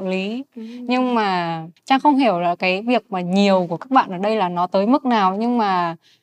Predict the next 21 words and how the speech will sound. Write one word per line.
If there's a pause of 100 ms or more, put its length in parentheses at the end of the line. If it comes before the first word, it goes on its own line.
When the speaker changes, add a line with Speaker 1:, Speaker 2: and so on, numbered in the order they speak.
(200)
Speaker 1:
khi
mà
Trang
mà
phải (200)
nói
đạo
lý
với
cả (260)
người
yêu
mình
á,
chắc
chắn
là
cái
vấn
đề
đó